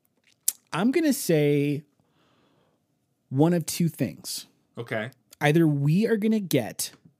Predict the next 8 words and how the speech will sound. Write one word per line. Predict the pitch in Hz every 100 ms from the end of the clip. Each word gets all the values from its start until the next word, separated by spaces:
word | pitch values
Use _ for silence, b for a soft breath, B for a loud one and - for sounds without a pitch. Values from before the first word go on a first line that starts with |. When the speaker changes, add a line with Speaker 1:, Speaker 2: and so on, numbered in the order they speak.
| _ _ _ _ _ _ _ _ _ -
Speaker 1:
BioShock | 123 156 160 156 - 143 127 - -
four | 175 160 185 285 - _ _ 285
Speaker 2:
Ooh. | 294 302 302 294 285 277 269 269 262 247 226 165 - _ _ _ _ _ _ _ _ _ _ _ _ _
Speaker 1:
or | 214 226 214 143 120 123 151 _ _ _ _ _ _ _ _ _ _ _ _ -
a | 143
new | 151 151
Ghostbusters | 147 139 - 117 - 113 -
game. | - -